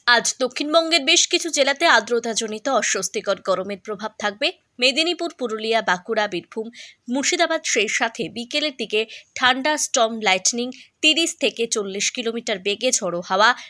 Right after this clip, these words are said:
বৃষ্টিপাতের সম্ভাবনা থাকছে এই জেলাগুলিতে। আগামীকাল দক্ষিণবঙ্গে পশ্চিমে জেলাগুলিতে ঠান্ডা স্টর্ম লাইটনিং, ঝোড়ো হাওয়া, বৃষ্টিপাতের সম্ভাবনা, পঞ্চাশ থেকে ষাট কিলোমিটার বেগে দমকা হাওয়া থাকার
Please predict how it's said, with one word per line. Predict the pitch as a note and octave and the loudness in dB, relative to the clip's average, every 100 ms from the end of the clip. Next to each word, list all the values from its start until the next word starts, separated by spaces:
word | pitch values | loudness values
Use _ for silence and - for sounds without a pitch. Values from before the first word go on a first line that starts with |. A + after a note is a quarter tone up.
| _ | _
বৃষ্টিপাতের | B3+ C4+ F4+ F4 D4+ - | -2 0 2 2 0 -2
সম্ভাবনা | - - - F3+ F3 E3+ | -2 -4 -8 -8 -6 -6
থাকছে | F#3 D3+ - G3 - | -6 -4 0 0 0
এই | G#3 G#3 | -4 -4
জেলাগুলিতে। | E3+ D3 D#3 D#3 E3 D#3 - _ _ _ _ _ _ _ _ - - - - | -4 -6 -10 -10 -8 -8 -10 _ _ _ _ _ _ _ _ -20 -16 -14 -4
আগামীকাল | - C#4 C#4+ D#4+ E4+ F4+ F4+ | 2 4 6 6 6 6 6
দক্ষিণবঙ্গে | E4+ D#4 - D#4+ D#4+ E4 F4 | 6 0 -2 0 0 2 0
পশ্চিমে | F#4 D4+ - D#4 D4 D4 | 0 0 2 2 2 2
জেলাগুলিতে | C4 A#3 A3+ A3 B3 | 4 2 0 -4 -4
ঠান্ডা | A#3 A3+ G3+ G3 | -2 0 0 -2
স্টর্ম | G3+ - A3+ G#3 | -4 -2 -2 -2
লাইটনিং, | G#3 F#3 F#3 G#3 G#3 | 0 0 0 -8 -4
ঝোড়ো | - F#3+ F3+ | -4 -4 -6
হাওয়া, | F3+ F#3 F3 | -4 -2 -2
বৃষ্টিপাতের | F3 F#3 - F#3+ F3+ F#3+ | -2 -6 -8 -10 -8 -6
সম্ভাবনা, | G#3 F#3 G3+ G3+ A3 B3+ | -6 -6 -8 -6 -4 -4
পঞ্চাশ | B3+ A#3+ B3 D#4 D4+ | -4 -4 -2 0 -2
থেকে | - D4 | -4 -8
ষাট | C4 A3+ F3+ | -4 -4 -6
কিলোমিটার | - F3+ F3 F#3 F3+ | -8 -8 -8 -8 -8
বেগে | F3+ F#3 | -8 -10
দমকা | F3+ E3+ E3+ | -8 -8 -8
হাওয়া | F3 F#3 F#3+ | -10 -6 -6
থাকার | F#3+ E3 D#3 | -6 -8 -8